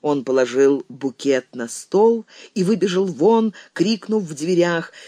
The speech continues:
«И клоака снова заработала!» Ким взял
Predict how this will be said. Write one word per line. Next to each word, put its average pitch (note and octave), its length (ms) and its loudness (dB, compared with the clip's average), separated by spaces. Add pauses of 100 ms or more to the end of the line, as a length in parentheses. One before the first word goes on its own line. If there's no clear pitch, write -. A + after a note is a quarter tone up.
(640)
«И C4 200 -2
клоака C4 1000 2
снова C4 680 0
заработала!» F#3 1300 2 (580)
Ким C3 480 -4
взял A#2+ 680 -2